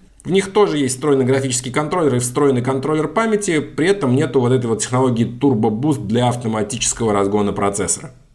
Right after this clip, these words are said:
Мы сейчас про эти три процессора говорить не будем, потому что они как раз-таки появились у нас, вот,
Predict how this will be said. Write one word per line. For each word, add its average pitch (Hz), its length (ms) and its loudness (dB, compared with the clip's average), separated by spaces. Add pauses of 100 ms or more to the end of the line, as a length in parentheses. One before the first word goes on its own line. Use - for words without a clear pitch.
(520)
Мы 185 140 0
сейчас 196 360 0
про 175 180 -2
эти 170 220 -2
три 185 260 -4
процессора 156 440 -2
говорить 156 180 0
не 170 80 -2
будем, 175 200 0
потому 139 140 -2
что 139 120 -2
они 139 100 2
как 147 100 0
раз-таки 151 340 -4
появились 147 480 2
у 113 40 -2
нас, 107 200 0
вот, 110 260 -2